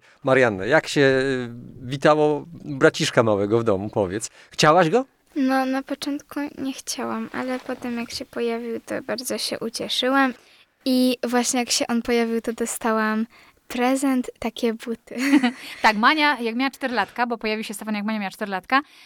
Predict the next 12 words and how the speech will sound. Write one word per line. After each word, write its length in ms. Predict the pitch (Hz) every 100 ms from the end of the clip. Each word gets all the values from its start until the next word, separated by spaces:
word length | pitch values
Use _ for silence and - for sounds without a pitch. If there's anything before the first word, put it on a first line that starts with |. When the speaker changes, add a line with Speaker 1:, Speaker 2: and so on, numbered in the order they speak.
| -
Speaker 3:
bardzo 360 | 196 233 269 247
marzyła, 380 | 220 196 247 247
żeby 200 | 208 208
mieć 200 | 214 -
chodaki. 560 | - 214 202 - - - _ _ _ -
Nie 120 | 247
wiemy, 280 | 311 349 339
skąd 280 | - 294 262
się 80 |
wzięło 280 | 226 247 247
to 120 | 233
marzenie. 460 | 226 190 196 208 277